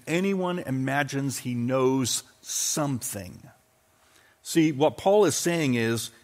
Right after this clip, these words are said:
your opinion is based upon your limited ideas, your limited background, your limited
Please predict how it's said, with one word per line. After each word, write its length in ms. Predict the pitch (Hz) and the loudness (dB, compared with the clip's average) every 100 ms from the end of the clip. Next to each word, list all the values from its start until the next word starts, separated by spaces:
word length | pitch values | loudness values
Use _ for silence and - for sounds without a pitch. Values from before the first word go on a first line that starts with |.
| _ - | _ -12
your 480 | 110 151 214 240 | 0 4 4 4
opinion 960 | 220 170 - 202 220 165 113 110 113 123 | 0 -2 -2 -2 0 0 0 0 -2 -2
is 180 | 131 127 | -2 0
based 340 | 107 147 143 147 | 4 4 4 0
upon 360 | - 135 127 | -2 -2 0
your 260 | 123 175 180 | 0 0 0
limited 880 | 139 123 131 156 220 247 233 226 226 - - _ _ - | -4 -4 0 2 0 0 2 2 0 -12 -20 _ _ -2
ideas, 880 | 135 127 117 160 202 240 233 - - _ _ | 0 0 2 4 4 2 -2 -6 -8 _ _
your 180 | - 143 | 0 2
limited 640 | 135 196 214 - 139 107 - | 4 2 2 2 0 0 2
background, 760 | 170 196 - 214 226 240 233 - - | 4 4 2 2 4 2 -2 -6 -2
your 140 | 139 | 2
limited 460 | 127 170 208 185 | 2 2 2 2